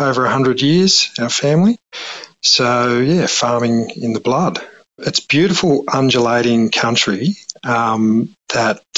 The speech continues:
um, that is, that, uh, has pretty reliable rainfall. We, we have had droughts. The Millennium Drought was, was pretty dire, but, um, it is usually, yeah,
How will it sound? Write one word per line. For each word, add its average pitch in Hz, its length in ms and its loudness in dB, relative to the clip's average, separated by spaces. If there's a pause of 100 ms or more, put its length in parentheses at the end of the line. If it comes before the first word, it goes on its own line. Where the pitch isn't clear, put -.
(100)
um, 107 400 -2 (920)
that 123 120 -2
is, - 300 -2
that, - 360 -4
uh, 117 240 0
has 127 220 0
pretty - 360 2
reliable 147 480 2
rainfall. 135 600 2
We, 143 280 2
we 123 120 2
have 123 160 0
had 107 200 -2
droughts. 127 480 0
The 135 60 0
Millennium 120 460 2
Drought 123 400 0
was, 117 260 2 (680)
was 120 160 -2
pretty 123 260 -2
dire, 135 480 0
but, - 420 -2
um, 123 600 2 (120)
it 127 200 -2 (180)
is 127 320 0
usually, 147 380 2
yeah, 127 240 2